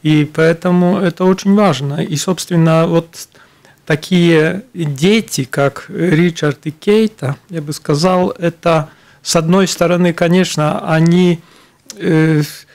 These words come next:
ну, очутились в такой, в таком положении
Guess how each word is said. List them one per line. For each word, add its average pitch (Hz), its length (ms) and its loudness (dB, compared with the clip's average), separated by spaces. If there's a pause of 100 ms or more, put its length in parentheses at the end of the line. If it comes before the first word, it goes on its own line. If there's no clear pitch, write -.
(300)
ну, 165 200 2
очутились 165 600 0
в - 60 -8
такой, 160 720 -2 (220)
в - 100 -14
таком 170 280 0
положении 160 920 2